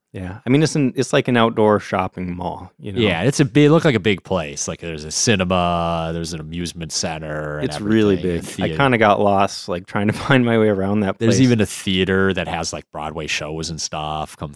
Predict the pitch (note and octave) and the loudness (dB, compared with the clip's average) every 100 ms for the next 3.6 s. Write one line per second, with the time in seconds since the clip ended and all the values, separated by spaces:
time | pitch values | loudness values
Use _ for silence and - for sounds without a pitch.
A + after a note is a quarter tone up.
0 | - B2 G2 G#2+ C3 G2 G2 F#2+ G2 E2+ | -6 -4 0 0 -2 -4 -2 0 0 -2
1 | E2+ _ _ - A#2 G#2 F#2 _ _ _ | -6 _ _ -8 -4 -4 -8 _ _ _
2 | - G2 G#2 G2 - C3 D3 - D3 B2 | -4 0 0 0 4 4 4 2 2 2
3 | G#2 D#3 D3 D#2 D2+ D#2 | 2 2 2 0 -6 -12